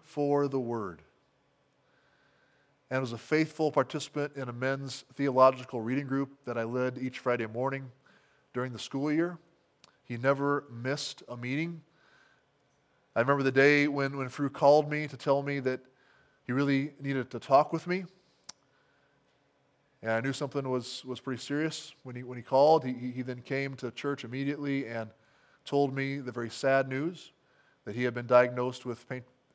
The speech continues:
pancreatic cancer, uh, pretty far along, stage four, and, and that he was just going to,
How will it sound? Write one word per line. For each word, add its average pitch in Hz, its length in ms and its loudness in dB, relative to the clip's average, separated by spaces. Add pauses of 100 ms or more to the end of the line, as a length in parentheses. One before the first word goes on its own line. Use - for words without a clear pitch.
(160)
pancreatic 127 480 -4
cancer, 143 400 -8 (1200)
uh, 101 380 -4
pretty 135 260 -6
far 127 280 4
along, 147 440 2 (460)
stage 117 300 -10
four, 139 420 0
and, 110 100 -6 (720)
and 110 80 -12
that 113 160 4
he 123 80 -4
was 120 140 -4
just - 400 -8
going 135 260 -2
to, 123 220 -4